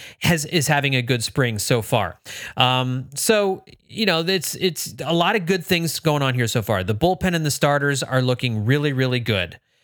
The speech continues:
here in the early going, and they looked really, really good on Tuesday, and they looked really, really good on Wednesday as well. Uh, I wanna talk a little bit about Christopher Sanchez, because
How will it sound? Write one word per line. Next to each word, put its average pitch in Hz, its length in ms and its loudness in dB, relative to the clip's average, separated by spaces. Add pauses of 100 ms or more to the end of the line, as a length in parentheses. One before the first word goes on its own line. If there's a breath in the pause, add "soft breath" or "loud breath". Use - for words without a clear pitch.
(200)
here 131 240 4
in 120 160 -2
the 117 140 0
early 113 180 2
going, 113 260 0
and 117 80 0
they 120 60 2
looked 120 220 0
really, 131 240 2
really 123 240 2
good 117 420 0
on 110 320 2
Tuesday, 165 540 0
and 131 160 0
they 135 80 0
looked 127 180 0
really, 123 220 0
really 113 280 0
good 107 380 0
on 104 320 0
Wednesday 104 640 0
as 101 300 0
well. 107 320 2 (400 loud breath)
Uh, 123 260 2
I 175 60 2
wanna 311 140 2
talk 359 200 2
a 262 60 -2
little 254 200 2
bit 240 100 2
about 185 200 2
Christopher 175 420 0
Sanchez, 135 560 0
because 170 320 0